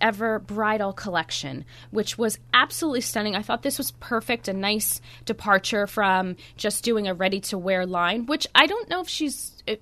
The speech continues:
she did do an, a ready-to-wear line as well, but it, this was more of a bridal collection, um, because there were things that you could wear just as a dress. It wasn't just strictly bridal. And, uh, there were lots of different silhouettes, which I love.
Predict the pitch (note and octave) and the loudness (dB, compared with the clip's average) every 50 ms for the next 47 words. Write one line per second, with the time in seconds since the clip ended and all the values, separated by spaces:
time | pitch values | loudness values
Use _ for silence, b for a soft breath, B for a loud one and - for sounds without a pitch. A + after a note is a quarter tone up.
0 | - - - - - - E4+ E4+ A4+ B4+ A4+ B3+ - B3 G#3+ G3+ F3 - D#3+ G3+ | -10 -14 -10 -6 -4 -4 0 0 2 0 0 0 0 0 2 2 2 2 2 2
1 | G3+ G3 G3 G3 - G#3 G3 F#3+ F#3 F#3 F3+ F3+ E3+ D#3+ F#3 - G3+ G#3+ F#3+ E3 | 2 0 0 0 -2 -2 -2 -2 0 2 2 0 0 -2 -4 -2 2 6 6 6
2 | D#3 - G3 G3 G#3+ A3 - B3 C4+ - - C4 A#3 G#3+ B3 A3+ A3 G#3 G3+ G#3 | 6 4 -2 -2 -2 -2 0 -2 0 0 -2 -2 -2 0 0 0 0 0 0 -2
3 | F3+ - G3+ G3+ F#3+ G3+ G3+ F#3+ - - A3 F#3+ F#3 F#3 - - - G3+ F#3 F3+ | -2 2 6 6 6 6 4 -2 -6 -6 -2 -2 -2 -2 -2 -6 -4 -4 -4 -6
4 | F3+ B B B B B B B B - G3+ G3 F#3+ F#3+ F#3+ F3+ - - A#3 C#4 | -6 B B B B B B B B 6 6 6 6 4 2 -4 -6 -4 -2 0
5 | C#4 C#4 C4 A3+ C4 C4 A3 A#3+ A#3+ B3 A#3 - B3+ A3+ G3+ G3+ G3+ - A3 G3 | 2 2 2 4 4 4 6 6 4 4 4 2 0 0 0 0 0 2 2 2
6 | F#3+ - G#3+ G3+ - A3 F#3 F3+ G3+ F#3 F#3 F#3 - - G3+ F#3+ - - - - | 2 0 -4 -2 -2 -2 0 2 4 4 4 4 2 -2 -2 -2 -2 -4 -4 2
7 | - G3 F#3 E3 F#3 E3 - - F#3+ F#3+ C3 - - - - F3 E3+ E3+ F3 - | 4 4 4 4 0 -4 -6 -2 0 0 0 0 -2 -6 -8 -6 -4 -6 -6 -6
8 | E3+ - - G3 F#3 - - - - - G#3 F#3+ - F#3+ F3 E3 - F3 D#3+ D#3+ | -6 -4 -2 -2 -2 -2 -6 -8 -4 -6 -6 -6 -4 -6 -6 -4 0 0 2 2
9 | D#3+ D#3+ F3 G3+ A3+ B B B B B B B B B B - A3 G#3 G3+ G#3 | 4 2 2 0 0 B B B B B B B B B B 2 4 4 6 4
10 | G3+ G3+ G3+ G#3 G3+ G3 F#3+ F#3 F#3 F#3 E3+ - G#3+ G#3+ G#3+ G#3 A3 A3 A#3 - | 2 2 0 0 2 2 2 2 2 2 0 0 0 0 2 4 6 4 4 4
11 | C4+ A3+ G#3+ B3 A#3 B3 A3+ G#3 - - A#3+ G#3 G3+ F#3+ G3+ A3 - - - - | 2 2 0 0 0 0 -2 -2 0 -2 0 0 2 6 6 6 6 6 0 -8
12 | A#3 A#3 - G#3+ F#3 F3+ F3+ F#3+ G3 G3+ A#3 C#4+ D4 - | -6 -4 -2 -2 -2 0 0 2 4 6 4 4 2 -4